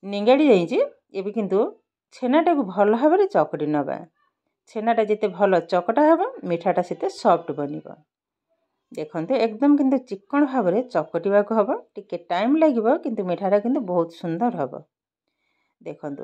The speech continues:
ଛେନାଟାକୁ ମଧ୍ୟ ମୁଁ ଭଲ ଭାବରେ ଚକଟି ନେଇଛି। ପାଖାପାଖି ଚାରିରୁ ପାଞ୍ଚ ମିନିଟ୍ କିନ୍ତୁ ଲାଗିଗଲାଣି।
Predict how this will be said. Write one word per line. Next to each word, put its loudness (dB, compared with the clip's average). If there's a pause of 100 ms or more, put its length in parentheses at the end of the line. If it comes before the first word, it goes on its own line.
(100)
ଛେନାଟାକୁ 0
ମଧ୍ୟ 0
ମୁଁ -4
ଭଲ -2 (100)
ଭାବରେ 4
ଚକଟି 0
ନେଇଛି। 2 (140)
ପାଖାପାଖି 0
ଚାରିରୁ 2
ପାଞ୍ଚ 0
ମିନିଟ୍ 2
କିନ୍ତୁ -2
ଲାଗିଗଲାଣି। 2